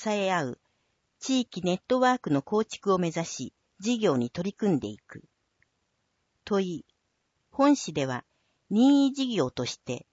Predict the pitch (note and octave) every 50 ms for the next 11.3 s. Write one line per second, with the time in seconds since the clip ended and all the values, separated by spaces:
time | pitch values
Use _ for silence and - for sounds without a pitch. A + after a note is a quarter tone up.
0 | _ _ _ _ _ _ _ _ _ - - - C#4 C#4+ - C#4+ C4+ - - -
1 | - B3+ C4+ C4+ - - - C4 C4 - - C4+ - A#3+ F#3+ D#3+ C#3+ C3+ - -
2 | E3 E3 F3+ E3+ D#3+ D#3 D#3 D3 D3 - _ _ _ _ _ - F#3+ G3 G3 -
3 | - - - C#4 C#4 C4+ - - C#4+ C4 B3 G#3 D#3 C3 A#2+ A#2+ A#2+ - G3 G#3
4 | G#3 G3 G3 _ - - F#3 E3+ E3+ D#3+ - A#2+ - _ _ _ _ _ _ _
5 | _ _ _ - G3+ G3+ - C4 B3+ A#3 A3+ G#3 - - - G3+ G#3 A#3 - -
6 | B3+ B3 A#3+ G#3+ G3 F#3+ - A#3+ A3+ A3+ G#3+ G#3 G3+ G#3 F3 C3+ A2+ - - A#2
7 | - _ _ _ _ _ _ _ _ _ _ _ _ _ _ _ _ _ _ _
8 | - - - - B3+ C4 - B3+ G#3 G#3+ - - - B2+ A2+ A2+ - _ _ _
9 | _ _ _ _ _ _ _ _ _ _ _ _ _ _ _ - - B3 C#4+ D4
10 | C#4+ - G#3 F3 E3 E3 E3 G3 G#3 G#3+ A3+ - - G#3+ G3 E3 C#3+ - - F3
11 | D#3+ D#3 C#3+ D3 C#3 B2